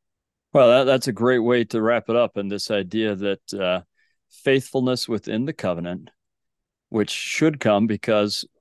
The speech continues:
we feel loved and we love within the covenant, is what will make all the difference. We will never save ourselves by the law, but, but by the gift of God, which is possible because of his son, Jesus Christ. So I like, in some ways, that idea of being the broker, or we could call it the,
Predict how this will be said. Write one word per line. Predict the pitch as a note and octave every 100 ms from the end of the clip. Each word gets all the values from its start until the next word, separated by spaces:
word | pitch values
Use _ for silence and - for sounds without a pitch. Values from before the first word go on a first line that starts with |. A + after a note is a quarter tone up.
| _
we | G#2 G2+ G2
feel | - B2+ B2+ B2
loved | A2 B2 A#2
and | F#2 G#2
we | G2+
love | G#2 C3+ F#2 F2 A2+ _ _
within | A2+ G2+ G#2 F2+
the |
covenant, | - - E2+ D#2+ E2+ - - _ _ _ -
is | A2+ G2 F#2+
what | A2+ G#2+
will | G#2 G2+
make | G2+ G#2 -
all | - G#2 G#2+
the | G2+
difference. | G2+ G2+ - D#2+ E2 - - _ _ _
We | G2+ G2+ F#2+
will | G2
never | F#2+ G#2 A#2+ A#2+
save | - A#2 G#2+
ourselves | G#2+ - G2+ G2
by | G#2
the | F#2+
law, | F#2+ G2 E2+ E2+
but, | E2+ F2+ - -
but | F#2+ F2
by | - F#2+
the | F#2
gift | F2+ A#2 B2 -
of | A2
God, | G2 F#2 F#2+
which | F#2 -
is | F#2+
possible | - A#2+ A2+ G2 F#2+ F2+
because | G2 - G2 -
of | F#2+
his | G2+ F2+
son, | - F3+ D3
Jesus | F#2 F2+ F2+ -
Christ. | - E2+ F2+
So | G#2+
I |
like, | G#2+ B2+ -
in | - F#2
some | G#2+ G2
ways, | F#2 E2
that | F2+
idea | F2+ F2+
of | F2 -
being | G#2
the | F#2+
broker, | E2 G2 F2+ G#2
or | F#2 F2+
we | F2
could | F#2 F2+
call | - F2+
it | F2+
the, | - E2+